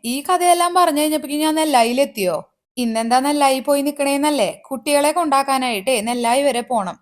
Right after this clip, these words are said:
ഞങ്ങളുടെ റോഡിൽ പണികൾ നടക്കുക. അങ്ങനെ മക്കളെയൊക്കെ കൊണ്ടുവന്ന് കഴിഞ്ഞ് ഞാനൊരു ബുക്ക് വായിക്കാനിരുന്നു ട്ടോ. ഇത് പ്രശാന്തേട്ടൻ എനിക്ക് ഗിഫ്റ്റ് ചെയ്തൊരു ബുക്കാണ്.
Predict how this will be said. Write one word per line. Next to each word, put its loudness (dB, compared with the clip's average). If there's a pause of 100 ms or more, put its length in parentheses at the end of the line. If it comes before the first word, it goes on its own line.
ഞങ്ങളുടെ -6
റോഡിൽ -6
പണികൾ -6
നടക്കുക. -6 (140)
അങ്ങനെ 0
മക്കളെയൊക്കെ 0
കൊണ്ടുവന്ന് 2
കഴിഞ്ഞ് -6 (100)
ഞാനൊരു -2
ബുക്ക് -6
വായിക്കാനിരുന്നു 2
ട്ടോ. -4
ഇത് -6
പ്രശാന്തേട്ടൻ 0
എനിക്ക് -6
ഗിഫ്റ്റ് -10
ചെയ്തൊരു -2
ബുക്കാണ്. -4